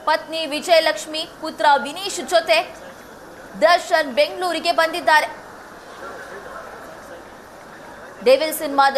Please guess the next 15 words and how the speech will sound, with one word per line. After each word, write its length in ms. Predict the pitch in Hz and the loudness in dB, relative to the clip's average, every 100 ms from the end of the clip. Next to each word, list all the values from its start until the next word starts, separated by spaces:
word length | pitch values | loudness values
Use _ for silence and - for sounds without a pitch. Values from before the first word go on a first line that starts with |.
| 269 | 0
ಶೂಟಿಂಗ್ಗೆ 420 | 330 349 392 370 | -4 -8 -8 0
ಅಂತ 220 | 330 302 349 | 0 0 -2
ಥೈಲ್ಯಾಂಡ್‌ಗೆ 580 | 359 403 440 427 415 403 | 0 2 2 2 0 -2
ಹೋಗಿದ್ರು. 480 | 370 339 330 247 - - - - - - 175 175 - - - - - - - - - - - - - - - | 0 -2 -2 -8 -10 -14 -16 -16 -16 -16 -16 -16 -18 -18 -18 -18 -18 -18 -16 -16 -16 -18 -18 -18 -18 -18 -6
ರೇಣುಕಾ 540 | - 359 453 466 440 440 | 2 2 2 0 2 2
ಸ್ವಾಮಿ 420 | - 403 392 403 | 2 4 4 2
ಕೊಲೆ 380 | - 349 392 440 | 4 6 6 2
ಪ್ರಕರಣದ 520 | 403 370 392 403 381 359 | 2 2 4 2 4 2
ನಂತರ 340 | 339 339 381 349 349 - | 0 -2 4 4 4 2
ದರ್ಶನ್ಗೆ 540 | 370 - 415 381 370 | -2 -2 -4 -2 -2
ಒಂದಲ್ಲ 500 | 277 339 392 440 440 415 | 2 2 4 2 2 2
ಒಂದು 220 | 381 381 | 0 -2
ಸಂಕಷ್ಟ 460 | 381 359 359 349 381 | -2 0 2 0 0
ಎದುರಾಗ್ತಾನೆ 800 | 320 294 311 427 - 370 339 294 | 2 2 4 2 4 2 2 -2
ಇದೆ. 380 | 226 - - | -2 -6 -8